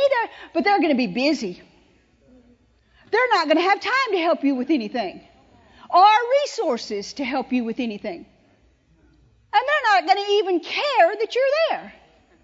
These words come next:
You ever experienced any of that? You gotta go the way that God told you to go. It doesn't matter what it looks like.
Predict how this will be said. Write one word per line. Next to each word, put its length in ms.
You 140
ever 120
experienced 720
any 240
of 60
that? 320
You 200
gotta 420
go 560
the 140
way 800
that 180
God 260
told 300
you 80
to 60
go. 480
It 460
doesn't 300
matter 400
what 240
it 160
looks 500
like. 320